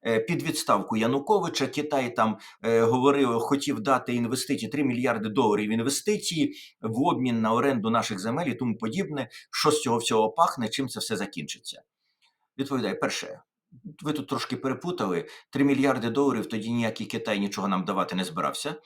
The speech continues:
Три мільярди доларів — це те, що встиг взяти Янукович, хабаря чи підтримку від Путіна, а мало бути п'ятнадцять мільярдів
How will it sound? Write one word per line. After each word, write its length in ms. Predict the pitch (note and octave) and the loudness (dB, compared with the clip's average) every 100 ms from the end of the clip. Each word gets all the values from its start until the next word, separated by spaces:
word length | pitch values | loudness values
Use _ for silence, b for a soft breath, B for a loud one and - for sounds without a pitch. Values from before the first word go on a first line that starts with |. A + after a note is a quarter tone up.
| B B B B _ | B B B B _
Три 140 | C#3+ | 2
мільярди 460 | C#3+ C3+ C#3 A#2+ C3 | 4 6 4 4 0
доларів — 400 | B2 E3+ C#3+ - | 0 0 0 -2
це 140 | - A#2+ | -2 -2
те, 160 | D#3 | 0
що 140 | D3+ A#2 | 0 -2
встиг 360 | - C#3+ B2 | 0 0 0
взяти 360 | - A#2 G2+ G#2 | -2 -4 -4 -2
Янукович, 600 | G#2 A2 A2 E3 C#3+ - | -2 -2 -4 -6 -4 -2
хабаря 540 | - A#2 A#2+ C3+ G#2 | -2 0 0 0 0
чи 160 | F2+ G2+ | -2 -6
підтримку 600 | - A#2+ - G#2 F2+ G2+ | -6 -8 -4 -4 -2 -4
від 200 | A#2 - | -4 -6
Путіна, 520 | G#2 G2 C3 E3 F#3 b b | -8 -6 -4 -4 -6 b b
а 80 | G#2+ | 2
мало 240 | C#3+ E3 | 2 0
бути 200 | D#3 D#3+ | -2 -6
п'ятнадцять 500 | - G#2+ E3+ F3 - | -4 -2 -2 -4 -6
мільярдів 580 | C#3+ A#2 G2 - - | -6 -2 -2 -2 -8